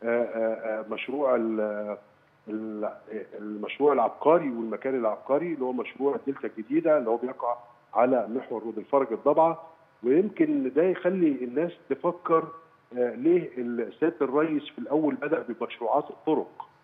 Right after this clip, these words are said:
ومشروعات تنميه المحاور. آه، آه، محور رود الفرج الضبعه ده احد الشرايين واحد المحاور الجديده اللي تم تنفيذها في خلال السنتين اللي، اللي فاتوا.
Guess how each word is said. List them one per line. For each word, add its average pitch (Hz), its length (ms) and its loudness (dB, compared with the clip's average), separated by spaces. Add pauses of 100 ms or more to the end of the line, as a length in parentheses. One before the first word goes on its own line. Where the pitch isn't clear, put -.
(420)
ومشروعات 120 800 2
تنميه 131 400 -2
المحاور. 117 640 2 (600)
آه، 120 260 2
آه، 117 360 -2 (560)
محور 170 440 4
رود 175 200 4
الفرج 165 360 0
الضبعه 160 500 2
ده 143 160 -6
احد 135 220 -6
الشرايين 123 600 -4
واحد 123 300 -4
المحاور 139 480 -2 (160)
الجديده 131 380 -2 (500)
اللي 127 240 -2
تم 147 260 2
تنفيذها 123 600 0 (120)
في 135 140 0
خلال 131 280 0
السنتين 120 580 -4
اللي، 107 320 -10
اللي 107 180 -12
فاتوا. 156 320 2